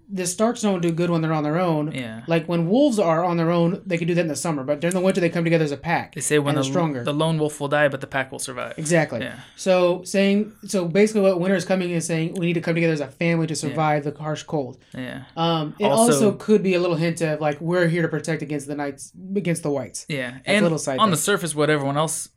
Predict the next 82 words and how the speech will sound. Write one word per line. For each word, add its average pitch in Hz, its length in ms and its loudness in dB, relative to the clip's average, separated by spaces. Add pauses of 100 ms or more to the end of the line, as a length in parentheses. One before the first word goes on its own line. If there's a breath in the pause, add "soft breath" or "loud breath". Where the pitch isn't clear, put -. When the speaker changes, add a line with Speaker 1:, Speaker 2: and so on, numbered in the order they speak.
Speaker 2:
for 151 60 -4
the 139 80 -2
most 147 200 0
part, 143 120 0
in 143 60 -2
the 143 60 0
other 135 100 0
kingdom 139 260 -2
sees 143 320 0
is 127 140 -10
they're, 151 340 0
they 147 160 -2
do 151 80 4
have 131 140 2
harsh 151 260 2
winters 143 280 0
in 135 80 -2
the 131 60 -2
north. 139 360 -2
Speaker 1:
That's 220 240 4
what 180 180 -4
they 202 140 6
Speaker 2:
So, 170 40 2
Speaker 1:
assume, 160 320 0
yeah. 160 220 2
Speaker 2:
yeah. 139 140 -2
Speaker 1:
But 190 180 4
the 180 120 2
Starks 233 460 2 (400)
Speaker 2:
But 147 100 2
they're 165 100 6
Speaker 1:
see - 60 4
Speaker 2:
not, 190 120 6
Speaker 1:
it 180 80 4
as 170 80 2
a 165 60 0
different 147 220 -4
line. 135 260 -8
Speaker 2:
they're 202 100 2
also 247 220 4
not 165 160 2
annual 160 360 2
winters, 147 300 -2
right? 147 140 4
It's 139 120 -2
like 143 140 4
after 147 220 0
ten 156 200 0
years, 151 220 0
we'll 139 100 -2
have 143 160 2
a 131 80 2
cold 143 460 2
winter 143 340 2
that 135 140 0
lasts 139 260 0
three 143 180 -2
years 143 320 0
or 214 40 2
Speaker 1:
Yeah, 196 200 6
Speaker 2:
something. - 160 -6
Speaker 1:
every, 220 300 4
every 233 300 4
winter, 202 400 2
summer, 190 300 -2
everything 202 280 4
lasts 180 320 0
three 180 200 -2
to 170 80 -2
four 170 200 2
years. 151 440 -2
Speaker 2:
Yeah, 123 200 -6
Speaker 1:
All 170 140 2
the 160 80 0
winters 151 280 -4
Speaker 2:
okay. 143 60 -12
Speaker 1:
and 127 60 -16
summers 135 240 -10
and 135 80 -14
stuff 135 120 -12
like 139 100 -10
that. 135 160 -10